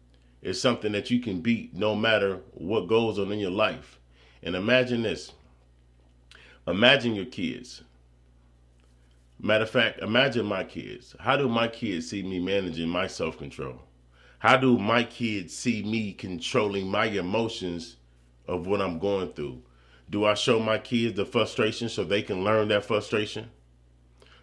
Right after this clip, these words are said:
Do I show my kids I don't have discipline for myself as an adult, so they don't have discipline as kids?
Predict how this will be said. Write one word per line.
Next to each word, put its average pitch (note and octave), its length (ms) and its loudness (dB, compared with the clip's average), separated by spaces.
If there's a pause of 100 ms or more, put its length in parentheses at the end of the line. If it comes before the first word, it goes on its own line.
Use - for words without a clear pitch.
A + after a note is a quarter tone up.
Do G#2 140 4
I G2+ 80 6
show A#2 260 2
my G#2+ 200 2
kids A2 580 0 (340)
I A2+ 100 6
don't A2 160 0
have G#2 280 2
discipline A2 480 0
for G#2 160 -2
myself F#2+ 480 0
as F2+ 180 2
an F2 120 -2
adult, G#2+ 500 2 (580)
so G2 200 -4
they C3 160 6
don't G#2 180 0
have F#2 260 2
discipline E2+ 560 -4
as E2 240 -2
kids? - 560 -10